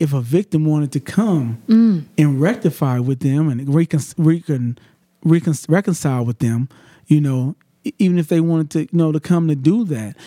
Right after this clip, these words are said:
Speaker 1: give them all the opportunities to allow them to be at peace, to have the most peaceful transition into this next stage of existence and whatever that may be.
Speaker 2: What's the most interesting or sort of surprising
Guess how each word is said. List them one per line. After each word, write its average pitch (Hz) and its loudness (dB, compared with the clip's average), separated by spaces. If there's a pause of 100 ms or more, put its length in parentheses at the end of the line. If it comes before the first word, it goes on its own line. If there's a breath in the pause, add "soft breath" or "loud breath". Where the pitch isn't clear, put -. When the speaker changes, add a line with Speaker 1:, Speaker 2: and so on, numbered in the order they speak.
(240 loud breath)
Speaker 1:
give 202 0
them 185 0
all 185 0
the 196 -2
opportunities 170 0
to 156 -4
allow 139 -2
them 147 0
to 139 -4
be 143 0
at 123 -8
peace, 165 0
to 147 -2
have 143 -2
the 139 -2
most 143 -2
peaceful 143 -2
transition 151 -2 (280 loud breath)
into 147 0
this 135 -2
next 143 -2
stage 131 -2
of 120 -2
existence 113 -4 (260 loud breath)
and 135 4
whatever 143 0
that 131 -4 (340 loud breath)
may 139 0
be. 123 -2 (260 loud breath)
Speaker 2:
What's 226 -2
the 311 2
most 294 -2
interesting 180 -2
or 156 -4
sort 160 -4
of 151 -8 (960)
surprising 208 -2